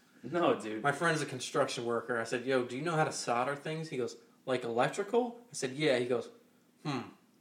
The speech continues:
Speaker 2: Let me watch a few videos and I'll get back to you."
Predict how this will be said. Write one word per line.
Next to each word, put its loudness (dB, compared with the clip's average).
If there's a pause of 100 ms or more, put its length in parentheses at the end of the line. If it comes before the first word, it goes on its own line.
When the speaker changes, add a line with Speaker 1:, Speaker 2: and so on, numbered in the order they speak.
(440)
Speaker 2:
Let 2
me 8
watch 2
a -10
few 0
videos 4
and -4
I'll 0
get 0
back 2
to -8
you." -2